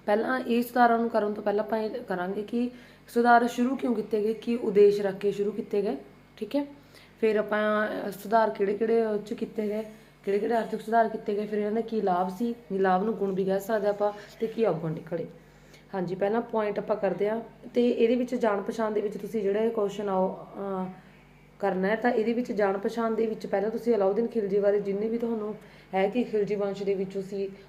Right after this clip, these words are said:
ਅਲਾਉਦੀਨ ਖਿਲਜੀ, ਪਹਿਲਾਂ ਜਲਾਲੁਦ-, ਜਲਾਲੁਦੀਨ ਖਿਲਜੀ ਸੀ, ਫਿਰ ਜਿਹੜੇ ਕਿ ਅਲਾਉਦੀਨ ਖਿਲਜੀ ਆਇਆ, ਜਲਾਲੁਦੀਨ ਖਿਲਜੀ ਦਾ ਇਹ ਜਵਾਈ ਸੀ, ਅ, ਅਲਾਉਦੀਨ ਖਿਲਜੀ, ਠੀਕ ਹੈ। ਜਿੰਨੀ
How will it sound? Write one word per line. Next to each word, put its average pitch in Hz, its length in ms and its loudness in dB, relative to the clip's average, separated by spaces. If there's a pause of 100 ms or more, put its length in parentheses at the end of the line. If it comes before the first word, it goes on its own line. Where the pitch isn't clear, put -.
ਅਲਾਉਦੀਨ 196 280 4
ਖਿਲਜੀ, 202 380 -2 (360)
ਪਹਿਲਾਂ 208 200 2
ਜਲਾਲੁਦ-, 190 580 0
ਜਲਾਲੁਦੀਨ 196 520 0
ਖਿਲਜੀ 196 320 -4
ਸੀ, 208 160 -4
ਫਿਰ 196 340 0
ਜਿਹੜੇ 196 240 0
ਕਿ 220 80 -2
ਅਲਾਉਦੀਨ 196 340 0
ਖਿਲਜੀ 190 320 -2
ਆਇਆ, 190 180 4
ਜਲਾਲੁਦੀਨ 196 580 -2 (360)
ਖਿਲਜੀ 202 300 -2
ਦਾ 202 80 2
ਇਹ 208 120 0
ਜਵਾਈ 190 300 0
ਸੀ, 196 260 -6 (380)
ਅ, 202 200 -6
ਅਲਾਉਦੀਨ 190 320 0
ਖਿਲਜੀ, 175 360 -4 (200)
ਠੀਕ 196 140 -8
ਹੈ। 254 60 4
ਜਿੰਨੀ 240 300 0